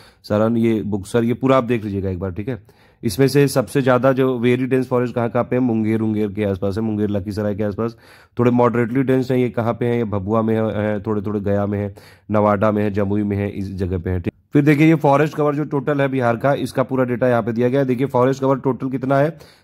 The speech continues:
सात दशमलव सात छह प्रतिशत है बिहार के एरिया का।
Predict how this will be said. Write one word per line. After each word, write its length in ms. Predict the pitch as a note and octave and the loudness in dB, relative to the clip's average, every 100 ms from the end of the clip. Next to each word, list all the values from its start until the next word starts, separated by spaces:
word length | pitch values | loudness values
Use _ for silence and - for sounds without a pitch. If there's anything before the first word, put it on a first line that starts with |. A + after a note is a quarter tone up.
| - | -6
सात 400 | - C3+ D3+ C3 | 0 2 2 -2
दशमलव 360 | B2+ B2+ C#3+ | -2 -2 -2
सात 380 | D3 C3+ C3 B2+ | -2 0 0 -2
छह 120 | C3+ | -6
प्रतिशत 460 | B2+ A2+ A2+ B2 A2+ | -4 -6 -6 -4 -2
है 60 | C3+ | -2
बिहार 340 | A#2 G#2+ G#2+ | 0 0 0
के 120 | G#2 | 0
एरिया 220 | G2 F#2+ | -2 -2
का। 260 | F2 E2+ | -4 -8